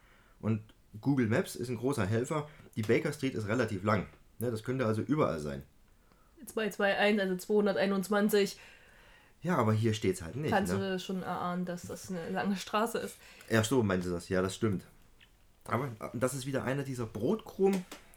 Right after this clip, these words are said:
Speaker 1: Vielleicht, äh, vielleicht versuche ich mal das Codewort Brotkrumen für diese Folge zu etablieren. Jedes Mal, wenn wir was sehen, was, was uns Hinweise geben könnte, wir allerdings übersehen, ganz schnell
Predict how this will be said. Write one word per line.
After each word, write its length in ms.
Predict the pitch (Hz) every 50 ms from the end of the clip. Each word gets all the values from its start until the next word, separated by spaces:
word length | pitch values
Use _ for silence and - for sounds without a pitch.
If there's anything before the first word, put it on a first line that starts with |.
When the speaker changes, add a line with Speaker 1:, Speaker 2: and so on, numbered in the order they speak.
| - - - - -
Speaker 1:
Vielleicht, 500 | - 123 131 165 180 185 180 - - - - -
äh, 200 | - 135 139 135 - - - - - -
vielleicht 240 | - 107 113 123 117
versuche 300 | - 113 110 127 127 135
ich 40 | 120
mal 140 | 113 110 107
das 140 | 107 107 -
Codewort 380 | - 135 - - 110 107 - -
Brotkrumen 540 | 98 107 165 180 - - - - 151 143
für 80 | 135 135
diese 220 | 127 139 131 131
Folge 240 | 113 123 131 131 135
zu 80 | 120 -
etablieren. 480 | - - 123 110 110 113 123 127 113
Jedes 240 | 107 117 123 123 110
Mal, 140 | 104 107 107
wenn 140 | 110 113 113
wir 120 | 113 101
was 140 | 104 101 -
sehen, 280 | - - - 110 107 95
was, 220 | 101 101 - - - - - - - - - - - - - -
was 180 | - 107 110 110
uns 180 | - 113 107 -
Hinweise 640 | - 131 151 180 190 175 156 143 139 135 - 135
geben 260 | - 139 139 143 135
könnte, 440 | 117 120 127 127 123 117 110 101 92
wir 140 | 107 - -
allerdings 360 | - 104 104 107 104 104 -
übersehen, 560 | - 120 113 131 120 104 101 104 110 110 101
ganz 360 | 92 - 107 107 110 - -
schnell 320 | - 107 101 98 101 101